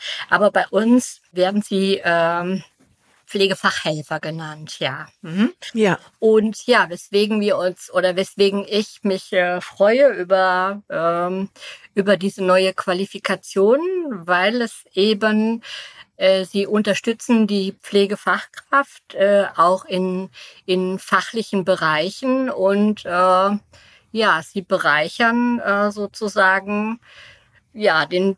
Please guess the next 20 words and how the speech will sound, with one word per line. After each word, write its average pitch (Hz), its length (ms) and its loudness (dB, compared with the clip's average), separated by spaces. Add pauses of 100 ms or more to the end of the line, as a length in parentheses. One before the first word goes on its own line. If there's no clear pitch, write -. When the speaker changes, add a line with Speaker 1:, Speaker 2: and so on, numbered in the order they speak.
Speaker 1:
den 196 180 4
Pflegealltag 190 920 0
auf 165 160 -4
jeden 175 320 -10
Fall. 165 520 -4 (140)
Speaker 2:
Mhm. 190 360 -4
Speaker 1:
Ja. 190 200 -8 (240)
Speaker 2:
Mhm. 196 340 -2 (680)
Du, 254 180 4
worin 285 240 4
unterscheidet 294 500 0
sich - 140 -4
denn 233 180 2
diese 226 280 0
einjährige 254 480 0
Ausbildung 226 400 0
von 226 160 0
der 214 100 4
dreijährigen 165 580 0
Ausbildung? 151 720 0